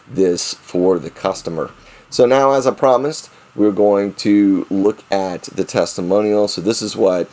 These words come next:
Kay had to say. She said, "Wow, these guys are great. They took care of everything and made the process super easy. As soon as my site was launched, I started getting new bu-, new business immediately."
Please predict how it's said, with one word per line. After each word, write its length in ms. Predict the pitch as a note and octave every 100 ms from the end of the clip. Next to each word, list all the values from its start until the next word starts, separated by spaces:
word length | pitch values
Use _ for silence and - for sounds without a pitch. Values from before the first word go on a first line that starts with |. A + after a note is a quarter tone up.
| -
Kay 280 | - G2+ G2+
had 240 | F#2+ E2+
to 60 | F2
say. 500 | - G2 G2 F#2 F#2+ - - -
She 160 | A#2+
said, 280 | A2+ C#3+ A#2
"Wow, 520 | G2+ A#2+ C3+ B2+ G#2+
these 240 | F#2+ A2 -
guys 340 | A2+ G#2+ G2+
are 60 | F2+
great. 380 | A2+ C#3+ D#3 - - -
They 120 | G2+
took 240 | G#2 A#2+ -
care 260 | B2+ A#2+
of 80 | G#2
everything 480 | G#2+ A2+ - A2+ A2
and 100 | G2+
made 140 | G2
the 60 | -
process 560 | - A2 G2 - F2+ D#2+
super 340 | - A2 F#2+
easy. 420 | F#2+ G#2 G2 G2 F#2+ - - -
As 220 | F#2+ F#2
soon 300 | - A#2 A2
as 180 | G2+ F#2+
my 220 | F2 F2+
site 360 | - G2 F2+ -
was 140 | E2
launched, 440 | G2 A2 A2 G2+ -
I 80 | F#2
started 440 | - F2+ F2+ F#2
getting 300 | F#2 F2 F2
new 140 | A2+
bu-, 300 | A#2+ G#2+ G#2 - -
new 240 | F#2 B2
business 540 | G2+ G2 F#2+ F#2+ F2+ - - -
immediately." 840 | G2 F#2 G2+ G#2 G2+ F2 F2+ D#2